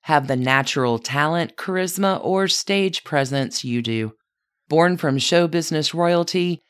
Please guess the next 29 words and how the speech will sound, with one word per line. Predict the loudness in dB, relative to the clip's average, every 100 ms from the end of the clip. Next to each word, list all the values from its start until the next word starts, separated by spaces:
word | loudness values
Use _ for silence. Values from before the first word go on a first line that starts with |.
| _ _
it's | -6 -2 -2
no | 0 2 2
surprise | 0 -4 -2 -2 0 -2 -6 -2
that | -2 0
you | 0 2
are | 2
in | 0 0
the | -2
small | -2 -4 -2 0 0
group | -2 -4 -2 -4 -10 _ _ -6
of | -6 -2
only | 0 2 0
sixteen | -2 -2 -2 -2 -6 -8 -6 -2 0 2 2 0 -2 -6 -6
egot | -4 -2 0 0 -2 -8
winners. | -6 -4 -2 -4 -8 -12 -14 _ _ _ _ _ _
These | -2 -2 -2
are |
people | -4 -6 -2 0
who | 2
have | 2 2
won | -2 0
an | -2 0
Emmy, | 0 0 0 -2 -8 _ -2
Grammy, | 2 2 2 0 0
Oscar, | 0 0 0 -2 -2 -2 -4
and | 0 0 -2
a |
Tony | -4 -2 -2 -2
Award. | -4 -6 -6 -8 -10